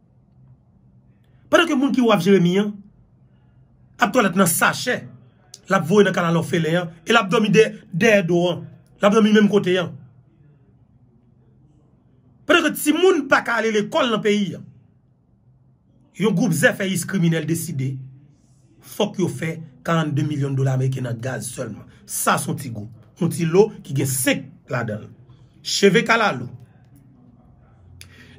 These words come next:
Nan lòt kote, ou jwenn yon gwoup kriminèl ki te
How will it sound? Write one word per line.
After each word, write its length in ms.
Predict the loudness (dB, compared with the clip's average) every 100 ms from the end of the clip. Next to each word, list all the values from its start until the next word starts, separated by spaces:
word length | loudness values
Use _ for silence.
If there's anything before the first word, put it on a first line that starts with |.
| 2
Nan 160 | 2
lòt 160 | 0 2
kote, 300 | 2 2 0 0 -2
ou 100 | -2
jwenn 220 | 2 2
yon 100 | 2
gwoup 300 | 0 -2 -4
kriminèl 600 | -4 0 0 0 -2 -4 -6 -12 -20 -20 -20 -20 _ -20 _ -20 -20 -20 _ _
ki 160 | -2
te 80 | 2